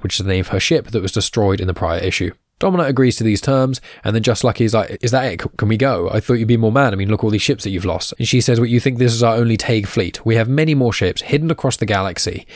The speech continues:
and Crimson Dawn will rise, but eventually they will then die, but the Tagues will outlast them."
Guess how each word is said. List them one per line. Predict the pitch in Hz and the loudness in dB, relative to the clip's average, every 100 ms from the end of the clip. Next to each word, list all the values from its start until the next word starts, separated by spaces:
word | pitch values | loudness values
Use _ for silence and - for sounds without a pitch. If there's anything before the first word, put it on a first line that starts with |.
| - - | -14 -8
and | 101 | -4
Crimson | 175 170 143 123 | -2 0 0 2
Dawn | 120 117 110 | 4 4 2
will | 165 175 | 2 4
rise, | 117 87 85 87 - - | 4 2 0 -4 -6 -4
but | - | 0
eventually | 131 165 - 151 131 | 2 0 0 0 2
they | 123 127 | 4 4
will | 123 | 4
then | 104 101 | 2 0
die, | 95 82 82 87 | 0 -2 -2 -6
but | - 104 | -6 -6
the | |
Tagues | 98 - 123 113 - | -4 0 0 0 -2
will | 101 | -2
outlast | - 78 87 82 - | -2 -4 -2 -2 -4
them." | 87 85 | -6 -8